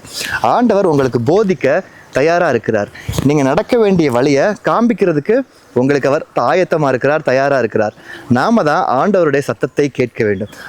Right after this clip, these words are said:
ஆண்டவர் நமக்கு காட்டுகிற பாதை எப்பொழுதுமே ஜெயமான பாதையாகவும் சரியான பாதையாகவும் தான் இருக்கும். இதே மாதிரி எகிப்துல இருந்து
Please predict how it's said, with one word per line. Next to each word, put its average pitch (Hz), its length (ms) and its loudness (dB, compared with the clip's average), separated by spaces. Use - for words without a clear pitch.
ஆண்டவர் 233 500 2
நமக்கு 165 300 -2
காட்டுகிற 160 440 0
பாதை 127 420 0
எப்பொழுதுமே 143 580 0
ஜெயமான 180 600 2
பாதையாகவும் 127 500 0
சரியான 208 580 2
பாதையாகவும் 143 540 0
தான் 143 140 2
இருக்கும். 120 320 -2
இதே 226 260 2
மாதிரி 175 540 2
எகிப்துல 202 360 0
இருந்து 165 480 2